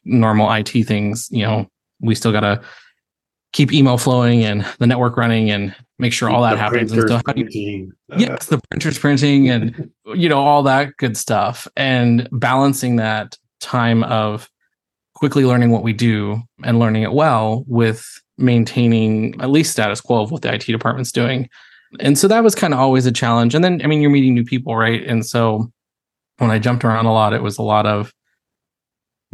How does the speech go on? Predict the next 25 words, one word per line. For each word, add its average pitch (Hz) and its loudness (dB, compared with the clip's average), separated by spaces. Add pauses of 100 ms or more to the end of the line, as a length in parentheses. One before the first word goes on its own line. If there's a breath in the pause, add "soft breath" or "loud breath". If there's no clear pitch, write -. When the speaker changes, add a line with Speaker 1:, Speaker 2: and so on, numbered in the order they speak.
(200)
Speaker 1:
they, 110 0 (200)
people 139 2
kinda 127 0
have 117 0
a 113 -2
preconceived 120 0
notion 117 0
about 117 0
what 117 0 (340)
an 113 -2
I 113 0
T 127 -2
person 160 0
is. 202 0 (420)
Sometimes 120 0
that's 120 -2
good, 196 0
sometimes 143 -6
it's 120 -6
<laughs> - -20
bad. 180 -2 (1120 loud breath)
And 131 0
overcoming 139 0
that, 113 2
like, 110 -4